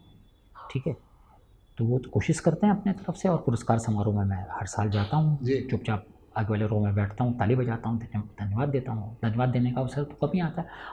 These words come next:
Speaker 1: भाषण देने वाले ज़्यादा हो जाते हैं
Speaker 2: हाँ,
Speaker 1: कभी-कभी,
Speaker 2: हाँ,
Speaker 1: ठीक है ना?
Speaker 2: हाँ।
Speaker 1: तो मैं वो जा-, उस कार्यक्रम में जाता हूँ। उत्तर दर्शन का, अ, की पत्रिका है जो हिंदी भाषियों की शायद सबसे पुरानी पत्रिका है इस समय, वहाँ एक कार्यक्रम होता है, उस कार्यक्रम में पूर्व बाबू जी के नाम का पुरस्कार होता है,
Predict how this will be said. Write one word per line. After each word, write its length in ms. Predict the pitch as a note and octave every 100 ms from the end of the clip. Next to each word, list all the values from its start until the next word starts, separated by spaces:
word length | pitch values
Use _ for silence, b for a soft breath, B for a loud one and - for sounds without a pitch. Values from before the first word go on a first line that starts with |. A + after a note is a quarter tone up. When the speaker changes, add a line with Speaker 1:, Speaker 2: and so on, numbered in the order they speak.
| -
Speaker 1:
भाषण 300 | B2+ D#3+ D3+
देने 160 | D3
वाले 200 | D3 D3
ज़्यादा 260 | C3+ C3 B2
हो 140 | G2+
जाते 140 | F2+ E2+
हैं 100 | -
Speaker 2:
हाँ, 100 | B2
Speaker 1:
कभी-कभी, 220 | G#2 C3
Speaker 2:
हाँ, 220 | E3 E3+
Speaker 1:
ठीक 140 | E3 F3+
है 60 |
ना? 80 | - B B
Speaker 2:
हाँ। 100 | F3+
Speaker 1:
तो 80 | -
मैं 140 | B2 A#2
वो 180 | G#2
जा-, 180 | A2 A#2+
उस 120 | B2
कार्यक्रम 380 | - G#2 G#2 A2
में 100 | G#2+
जाता 260 | G#2 G#2 G#2+
हूँ। 100 | G#2 B B B -
उत्तर 280 | C#3 - A#2+
दर्शन 360 | A2+ G#2 B2
का, 140 | A#2+ A#2
अ, 380 | A#2 - A#2 A2+
की 60 | A#2
पत्रिका 480 | - A2 G#2+ A#2 B2
है 160 | B2
जो 360 | A2+ A2+ - -
हिंदी 280 | C3 A#2 A#2+
भाषियों 340 | G#2+ G#2 A2+
की 120 | A2+
शायद 200 | B2 B2+
सबसे 300 | C3 G3+ -
पुरानी 300 | C#3+ A#2 G#2+
पत्रिका 400 | A2 G#2+ G#2 G2+
है 80 | G#2
इस 140 | G2+ -
समय, 180 | G2 - B B B B - E3+
वहाँ 280 | A#2+ A#2
एक 120 | A#2 -
कार्यक्रम 340 | A#2 - G#2+
होता 220 | G#2 G#2
है, 180 | G#2 A2
उस 120 | G#2+
कार्यक्रम 300 | - G2 G#2+
में 220 | G#2 G#2+ G#2+
पूर्व 180 | A2
बाबू 140 | G#2+ G#2
जी 100 | G#2
के 100 | G#2
नाम 180 | G#2+ G2+
का 80 |
पुरस्कार 420 | G2 G#2 G2 - G#2
होता 260 | F#2+ -
है, 80 | F#2